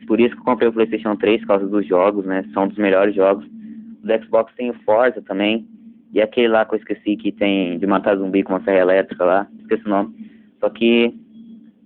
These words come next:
é os únicos Xbox que eu achei legal, exclusivo. Do PlayStation três eu achei um monte, por isso que eu peguei ele, por causa dos exclusivos. E porque jogar online de graça, porque é Blu-ray, né, cara? Blu-ray é outra coisa, né? A qualidade é muito melhor que a do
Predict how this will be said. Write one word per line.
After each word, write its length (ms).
é 60
os 220
únicos 340
Xbox 340
que 60
eu 60
achei 180
legal, 580
exclusivo. 600
Do 100
PlayStation 380
três 160
eu 80
achei 220
um 40
monte, 300
por 140
isso 100
que 60
eu 40
peguei 440
ele, 120
por 60
causa 180
dos 140
exclusivos. 640
E 100
porque 280
jogar 200
online 220
de 100
graça, 640
porque 200
é 60
Blu-ray, 440
né, 140
cara? 300
Blu-ray 440
é 360
outra 220
coisa, 440
né? 140
A 20
qualidade 500
é 140
muito 580
melhor 440
que 100
a 20
do 260